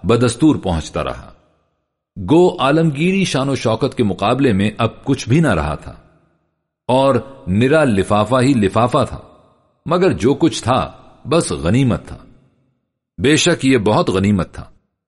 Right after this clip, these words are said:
نادر شاہی، احمد شاہی، مرہٹہ گردی، سب قیامتیں رفتے گزشت ہوئیں۔ آگے جس قیامت کو آنا تھا وہ دور تھی۔ درمیانہ مدت میں دلی نے اطمینان کا سانس لیا،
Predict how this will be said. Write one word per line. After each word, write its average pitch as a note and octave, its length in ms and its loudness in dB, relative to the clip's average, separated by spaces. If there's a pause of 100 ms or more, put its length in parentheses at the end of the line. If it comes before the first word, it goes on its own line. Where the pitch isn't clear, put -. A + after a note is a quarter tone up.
(460)
نادر G#2+ 460 0
شاہی، B2 460 0 (320)
احمد A#2 320 0
شاہی، G2+ 440 -2 (420)
مرہٹہ G#2 440 0 (120)
گردی، E2 320 -2 (420)
سب C3+ 460 -2
قیامتیں A#2+ 600 0 (340)
رفتے A#2+ 420 0
گزشت F#2 480 -2
ہوئیں۔ C2 160 -10 (1120)
آگے C3 380 2
جس A2 260 0
قیامت G#2+ 420 0
کو F2+ 260 0
آنا G2 280 2
تھا G#2+ 360 -2 (580)
وہ G#2+ 160 6
دور F2+ 360 2
تھی۔ - 300 -18 (1900)
درمیانہ C#3+ 520 2
مدت B2+ 460 0
میں C#3 120 0
دلی B2 380 2
نے C3 140 2
اطمینان G#2+ 400 0
کا - 120 -4
سانس D2+ 360 -6
لیا، A1+ 180 -12